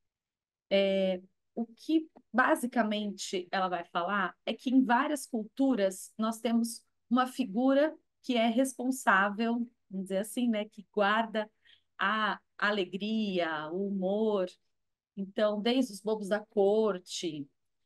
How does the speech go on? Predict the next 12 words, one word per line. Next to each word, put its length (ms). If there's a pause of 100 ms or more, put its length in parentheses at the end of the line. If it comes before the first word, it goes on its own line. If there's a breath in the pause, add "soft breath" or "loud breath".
(200)
tem 380
as 220
figuras 320
dos 180
bufões, 1300 (420)
e 80
tem 260
diversas 680
outras, 640 (960)
outras 380
culturas 840 (140)
e 260